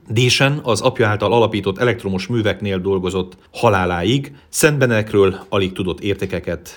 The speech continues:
megmenteni, az Erdélyi Múzeum Egyesületnek adott át családi képeket megőrzésre, s a dési vadászegyletnél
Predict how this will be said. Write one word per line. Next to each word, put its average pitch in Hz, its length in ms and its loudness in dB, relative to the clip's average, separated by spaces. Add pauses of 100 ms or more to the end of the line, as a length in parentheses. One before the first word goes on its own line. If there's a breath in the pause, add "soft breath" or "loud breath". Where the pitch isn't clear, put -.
(140)
megmenteni, 110 600 0
az 92 120 0
Erdélyi 107 240 0
Múzeum 98 300 0
Egyesületnek 92 680 -4
adott 90 280 -4
át 92 120 -8
családi 90 360 -4
képeket 90 480 -8
megőrzésre, 95 800 -4 (260 loud breath)
s - 100 -14
a 92 60 -4
dési 107 380 -2
vadászegyletnél 85 960 -4